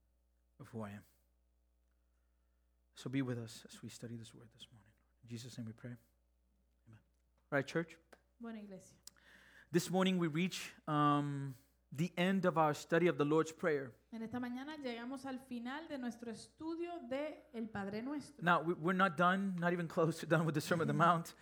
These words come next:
Speaker 2: Ahora, no hemos acabado con el Sermón del Monte, ni siquiera estamos cerca de terminar todavía.
Speaker 1: However, I, I still think we're gonna pick it up a little bit. Um, it's gonna, we're gonna go quicker. I don't think <laughs> the next verses, we're gonna,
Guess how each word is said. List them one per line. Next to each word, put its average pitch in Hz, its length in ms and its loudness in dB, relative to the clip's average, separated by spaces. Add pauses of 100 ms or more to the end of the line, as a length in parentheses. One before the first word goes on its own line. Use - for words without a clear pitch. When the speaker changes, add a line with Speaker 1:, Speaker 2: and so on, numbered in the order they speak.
(140)
Speaker 2:
Ahora, 247 260 -2
no 220 80 -2
hemos 269 200 0
acabado 285 640 -2
con 247 120 -4
el 233 80 -6
Sermón 247 580 -6
del 254 220 0
Monte, 262 320 -2
ni 240 100 -4
siquiera 247 320 -4
estamos 302 280 -6
cerca 302 280 -4
de 247 60 -2
terminar 226 440 -8
todavía. 202 300 -6
Speaker 1:
However, 214 420 10
I, 170 240 8
I - 40 6
still 196 200 4
think 190 240 -2
we're 160 80 -4
gonna 160 160 0
pick 170 160 -4
it 160 80 2
up 156 120 2
a - 20 -4
little 156 180 2
bit. 156 340 -2
Um, 139 680 0 (200)
it's 151 120 -10
gonna, 151 180 -4
we're 147 100 -4
gonna 156 120 -2
go 156 100 4
quicker. 147 400 -2
I 127 60 0
don't 139 140 -6
think 139 300 -6 (260)
<laughs> - 240 -6
the 147 80 0
next 151 280 2
verses, 160 300 2
we're 156 80 -2
gonna, 165 180 2